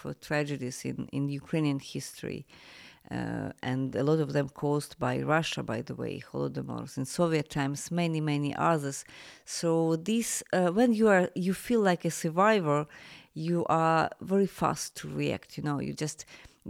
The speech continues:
you change your life, you, to change your profession, to change things around you, because otherwise you are dead.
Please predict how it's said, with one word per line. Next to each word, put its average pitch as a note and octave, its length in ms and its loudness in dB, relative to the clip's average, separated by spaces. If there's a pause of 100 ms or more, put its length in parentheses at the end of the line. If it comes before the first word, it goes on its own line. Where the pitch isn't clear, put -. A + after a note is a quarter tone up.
you D#3 100 2
change F3+ 380 2
your F#3 80 4
life, E3 520 2
you, C#3 200 -4
to - 120 -12
change E3 320 -2
your F3 120 0
profession, D#3+ 720 0
to D3 160 -10
change D#3+ 340 -2
things E3+ 460 -2
around D#3 360 0
you, D3+ 200 -4
because D3 380 -6
otherwise C#3+ 580 -2
you B2 100 -4
are A2+ 60 -4
dead. - 260 -6